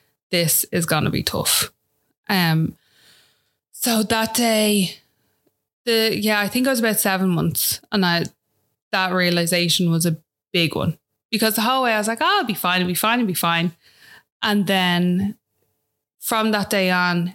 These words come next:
every single day of my pregnancy, all I thought about was having the baby on my own. Every single day.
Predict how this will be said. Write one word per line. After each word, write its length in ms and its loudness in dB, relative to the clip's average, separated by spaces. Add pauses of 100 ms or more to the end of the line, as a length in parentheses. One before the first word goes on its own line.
(140)
every 400 0
single 280 2
day 140 2
of 60 0
my 80 0
pregnancy, 720 0
all 200 0
I 60 -2
thought 240 -2
about 200 0
was 100 -2
having 200 0
the 40 0
baby 240 0
on 80 0
my 120 0
own. 100 -4 (1040)
Every 420 0
single 540 0
day. 320 -2